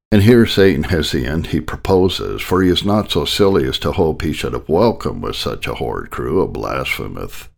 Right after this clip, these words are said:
and atheistical thoughts in that soul, where he has been denied when he came in an enticing way. No, his design is by way of revenge,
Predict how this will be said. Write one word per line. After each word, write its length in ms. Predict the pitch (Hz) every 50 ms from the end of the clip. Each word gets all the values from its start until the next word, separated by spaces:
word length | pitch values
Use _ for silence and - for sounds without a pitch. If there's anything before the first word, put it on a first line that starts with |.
| _ _ _
and 160 | - - 50
atheistical 800 | 57 67 80 76 67 - - 57 62 60 - - - - 53 53
thoughts 440 | - - 78 76 67 62 64 -
in 120 | - - -
that 220 | 50 50 50 50
soul, 480 | - - 65 64 55 50 - - - - _ _
where 160 | - 87 90
he 60 | 82 73
has 100 | 71 -
been 220 | - 80 76 69
denied 480 | 71 76 78 78 87 85 76 67 62 50
when 120 | 58 62
he 80 | 55 -
came 400 | - - 87 82 80 78 67 58
in 140 | 53 55
an 160 | 50 52 50 50
enticing 920 | 50 50 50 - - - - 113 117 117 117 117 - - - 60 53 50 50
way. 500 | - 50 50 50 50 50 71 80 95 - - -
No, 520 | - 58 53 50 50 50 50 50 50 - _ _ _ _ _ _ -
his 240 | - 123 110 - -
design 420 | 117 98 - 120 107 120 123 117
is 200 | 101 82 69 -
by 240 | - 58 69 69 67
way 260 | 65 64 58 60 57
of 220 | 50 50 - - -
revenge, 840 | 110 123 113 82 65 - - 50 50 50 - - - - - -